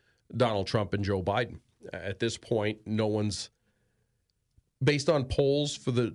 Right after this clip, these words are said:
for the G O P, it looks like Donald Trump has that nomination buttoned up if, unless something drastic happens. And, uh, Joe Biden, there's really no alternative to him as far as the Democrats go at this point.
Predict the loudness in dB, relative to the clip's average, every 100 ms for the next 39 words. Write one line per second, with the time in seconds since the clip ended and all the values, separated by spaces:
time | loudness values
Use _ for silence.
0 | -4 0 0 2 2 2 2 2 2 0
1 | -2 0 -2 0 0 0 0 0 0 -2
2 | _ _ _ _ -6 0 0 2 0 0
3 | 0 0 0 0 -2 -2 -2 -2 -2 -2
4 | -2 -4 -4 -2 -2 -2 -2 -2 -2 -2
5 | -2 -4 -6 -4 -4 -4 -4 -6 -14 _
6 | _ _ _ _ _ _ _ _ _ _
7 | _ _ -8 -4 -2 0 0 0 0 2
8 | 2 2 0 -4 -8 _ _ _ _ _
9 | -4 -2 0 0 0 0 0 0 -2 -2
10 | 0 0 0 -2 -2 0 -2 -2 -2 0
11 | 0 0 0 -2 -4 -2 -2 -2 0 -4
12 | 0 -2 -2 -2 0 0